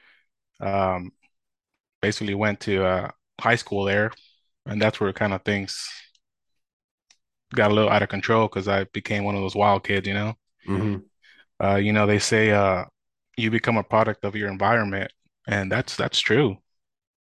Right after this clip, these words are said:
Speaker 1: because that, that lifestyle, it, it, it, it grabs you, you know? So, uh, grew up in Compton,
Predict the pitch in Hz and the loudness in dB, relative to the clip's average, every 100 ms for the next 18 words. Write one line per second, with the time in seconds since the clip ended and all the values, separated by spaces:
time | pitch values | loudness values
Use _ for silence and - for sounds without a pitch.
0 | - 117 101 95 104 101 - - 110 - | -16 -6 -4 -2 0 0 -2 -2 -4 -4
1 | _ - 113 120 - 101 98 95 - _ | _ 0 4 4 2 0 0 -2 -10 _
2 | _ _ _ _ 110 104 - - _ - | _ _ _ _ -10 -8 -8 -12 _ -6
3 | 156 - _ _ _ _ _ - 117 - | -4 -4 _ _ _ _ _ -6 -4 0
4 | - 113 107 95 95 98 104 104 92 85 | 2 2 2 -4 -2 -4 -4 0 0 -2
5 | _ _ - - - - - - - - | _ _ -20 -20 -20 -20 -20 -16 -16 -18
6 | _ - 101 104 156 170 151 151 151 143 | _ -2 2 4 6 4 4 6 6 6
7 | 147 151 139 | 4 4 2